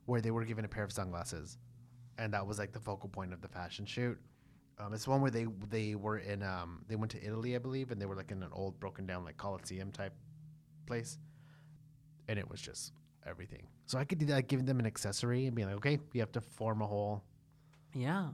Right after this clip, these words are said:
Speaker 1: Like, even if it's, like, <sighs> I don't like, I mean, <sighs> it's hard. <sighs> I just don't want any more acting challenges. Like,
Speaker 2: Yeah.
Speaker 1: and I don't want acting. I don't want live singing.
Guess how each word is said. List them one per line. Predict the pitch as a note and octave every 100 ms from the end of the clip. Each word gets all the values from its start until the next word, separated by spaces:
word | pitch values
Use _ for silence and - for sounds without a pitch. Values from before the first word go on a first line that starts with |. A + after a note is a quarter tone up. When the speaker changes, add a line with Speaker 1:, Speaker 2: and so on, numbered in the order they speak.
| -
Speaker 1:
Like, | A#2 A2
even | A#2+ B2+ B2+
if | A#2
it's, | A2
like, | B2+ G#2+ - - - - - - - _ _ _ - - - - - - - - - - - _ - - - -
<sighs> | - A2 A2 G#2 F2+
I | C#3+
don't | D#3+
like, | E3+ -
I | C3+
mean, | D#3 D3+ C3 G#2
<sighs> | -
it's | A2 -
hard. | A2+ C#3+ C#3+ B2+ - -
<sighs> |
I | - - -
just | A#2+ B2
don't | E3+
want | B2
any | D3
more | C3+
acting | - A#2 A2 A2
challenges. | F2+ F#2+ A2 C3 -
Like, | -
Speaker 2:
Yeah. | B2 A#2+ A2+ - A2+ -
Speaker 1:
and | A2+
I |
don't | A#2+ D3+
want | D#3
acting. | D3+ E3 D#3
I |
don't | B2+
want | B2+ C3+
live | B2+
singing. | - A#2+ A#2 A2+